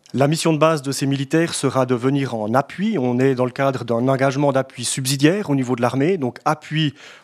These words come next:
auprès de l'hôpital du Jura, vous l'avez dit, principalement sur le site de Delémont. L'idée, c'est que ces militaires puissent, euh,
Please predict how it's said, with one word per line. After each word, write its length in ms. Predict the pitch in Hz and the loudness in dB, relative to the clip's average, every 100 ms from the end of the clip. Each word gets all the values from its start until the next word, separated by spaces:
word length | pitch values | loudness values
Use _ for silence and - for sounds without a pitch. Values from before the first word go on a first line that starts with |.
| - | -4
auprès 300 | 151 - 147 | -4 0 0
de 40 | |
l'hôpital 400 | 135 143 139 139 | -2 -4 -4 -4
du 100 | 127 | -4
Jura, 360 | 117 120 127 190 | -6 -4 -2 0
vous 100 | 147 | 0
l'avez 240 | 127 120 | -2 -2
dit, 140 | 127 190 | -8 -8
principalement 580 | - 135 131 135 139 | -4 -4 -2 -2 -2
sur 220 | 151 - 123 | -4 -4 -4
le 80 | |
site 320 | 117 - 151 123 | -2 -4 -6 -6
de 100 | 117 | -2
Delémont. 540 | 139 156 135 127 185 - - - - | 0 0 0 -2 -4 -8 -20 -20 -12
L'idée, 480 | 123 147 156 165 202 | -8 -2 2 2 0
c'est 180 | - 139 | -4 -8
que 280 | - 156 170 | -4 -4 -2
ces 240 | - 139 | -4 -2
militaires 640 | 135 139 135 143 160 160 | -2 -4 -2 -2 0 -4
puissent, 560 | - - 156 180 - 147 - - | -10 -8 -4 -2 -2 -4 -8 -6
euh, 480 | 123 113 113 - | -4 -4 -4 -6